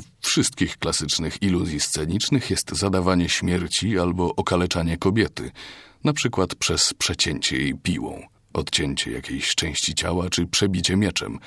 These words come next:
by na końcu pokazać, że jednak jest zdrowa i cała. Prawie zawsze jest to kobieta i to nie przypadek. Wytłumaczenie najczęściej brzmi tak, że są szczuplejsze i bardziej gibkie od mężczyzn,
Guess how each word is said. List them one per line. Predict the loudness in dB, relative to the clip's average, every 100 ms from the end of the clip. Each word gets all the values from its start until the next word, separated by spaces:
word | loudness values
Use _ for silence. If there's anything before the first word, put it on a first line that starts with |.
| -20 -18 -4
by | -2
na | 0
końcu | 2 2 2
pokazać, | 2 2 2 0 -2 -10 -20 -20 -2
że | 0
jednak | 2 2 0 0
jest | -2 -2 -4 -6
zdrowa | -6 -2 2 2 4 0 -2
i | -2
cała. | -4 -4 -6 -10 _ _ _ _
Prawie | -4 -2 -2
zawsze | -4 -2 -2 -4
jest | -4 -6
to | -8 -6
kobieta | -4 -2 -2 -2 -6 -8 -4
i | -4 -4 -2
to | -2
nie | 0 0
przypadek. | 0 -2 0 -2 -4 -10 -14 -16 _ _ _ _ -4
Wytłumaczenie | -2 2 4 2 2 2 2
najczęściej | 0 0 2 2 2 -2
brzmi | -4 -4 -6 -2
tak, | 0 0 -2 -8 -14 -12 -14 -6
że | 0 0
są | 2 2 0
szczuplejsze | -2 -4 -6 -2 -4 -4 -8 -4 0
i | 0 0
bardziej | 0 0 0 0
gibkie | 0 -2 -4 -8 -6
od | -4
mężczyzn, | -4 -4 -4 -4 -2 -2